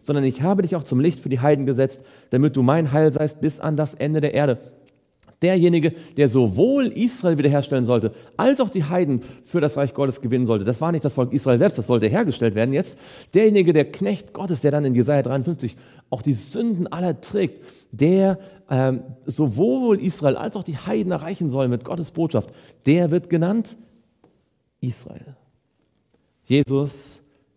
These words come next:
ist der wahre Israel. Ja,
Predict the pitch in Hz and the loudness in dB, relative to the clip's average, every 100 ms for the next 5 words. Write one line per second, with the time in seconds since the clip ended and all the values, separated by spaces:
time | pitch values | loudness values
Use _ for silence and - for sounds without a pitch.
0 | - 123 120 - - _ _ - 113 95 | -2 -2 -2 -6 -20 _ _ -4 -2 -2
1 | 123 151 139 - 156 - 139 135 - - | -2 -2 -2 -4 -4 -2 -2 -2 -6 -20
2 | - 139 185 226 | -4 -2 0 -4